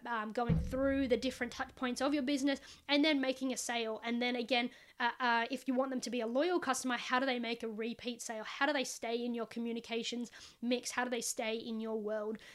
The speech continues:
Uh, and you don't, like, forget about them, and they don't, most importantly, don't forget about you. Okay, so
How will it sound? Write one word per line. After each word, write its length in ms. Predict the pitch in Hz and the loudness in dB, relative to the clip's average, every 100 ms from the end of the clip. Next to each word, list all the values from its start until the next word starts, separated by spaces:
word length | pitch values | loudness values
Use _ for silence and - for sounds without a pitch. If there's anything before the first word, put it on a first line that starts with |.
| - | -8
Uh, 140 | 226 208 | -6 -4
and 100 | 226 | -4
you 60 | 226 | -2
don't, 240 | 220 226 | -2 -4
like, 200 | 226 214 | -10 -8
forget 280 | - 214 220 | -8 -4 -2
about 200 | 226 214 | -2 -2
them, 140 | 220 | -4
and 100 | 220 | -2
they 80 | 220 | -2
don't, 200 | 220 226 - | -2 -6 -6
most 300 | 233 233 214 | -2 -2 -2
importantly, 380 | - 277 262 220 | 0 0 2 -2
don't 200 | 233 226 | -2 -4
forget 300 | 214 240 - | -2 -2 -2
about 340 | 220 226 214 | -4 -2 -4
you. 320 | 202 214 214 - _ _ _ _ _ _ - - | -8 -10 -10 -16 _ _ _ _ _ _ -8 2
Okay, 360 | 330 277 277 254 - - - | 4 4 2 0 -12 -20 0
so 320 | 320 302 302 | 8 8 8